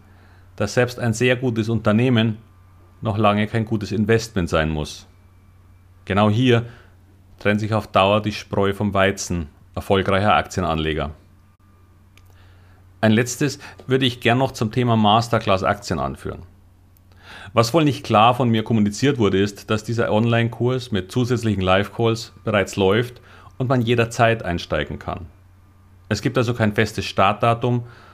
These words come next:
sondern beginnt mit der Anmeldung. Das ist der Vorteil eines Online-Kurses. Und mittwochs finden dann immer die Live-Calls mit mir statt.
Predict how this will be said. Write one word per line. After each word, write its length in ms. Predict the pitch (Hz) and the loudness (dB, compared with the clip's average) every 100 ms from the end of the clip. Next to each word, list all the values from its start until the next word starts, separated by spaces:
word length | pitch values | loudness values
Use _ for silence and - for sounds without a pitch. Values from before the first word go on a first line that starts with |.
| - - | -10 0
sondern 240 | 135 135 | 0 2
beginnt 500 | 139 - 107 101 101 | 0 2 4 4 0
mit 160 | 101 104 | -2 0
der 60 | |
Anmeldung. 600 | 80 85 82 76 76 73 - - _ _ - _ - _ | 0 2 0 -2 -6 -10 -16 -20 _ _ -20 _ -20 _
Das 160 | - 101 | -10 -6
ist 80 | - | -6
der 80 | |
Vorteil 420 | 117 104 101 110 101 | 0 0 0 0 0
eines 220 | 104 104 | 0 2
Online-Kurses. 840 | 110 110 90 - 82 76 76 - _ _ _ _ _ _ _ _ _ - | 4 4 2 0 0 -2 -10 -14 _ _ _ _ _ _ _ _ _ -4
Und 140 | 127 | 2
mittwochs 460 | 120 120 131 131 - | 2 2 -2 -4 -6
finden 260 | 127 117 | -4 -2
dann 140 | 110 101 | 0 0
immer 160 | 113 | 0
die 80 | 113 | 0
Live-Calls 800 | 107 90 87 - 98 92 - - | 2 2 0 -2 0 -2 -6 -8
mit 160 | 101 95 | -6 -2
mir 140 | 87 | -4
statt. 360 | 78 76 67 | -4 -6 -10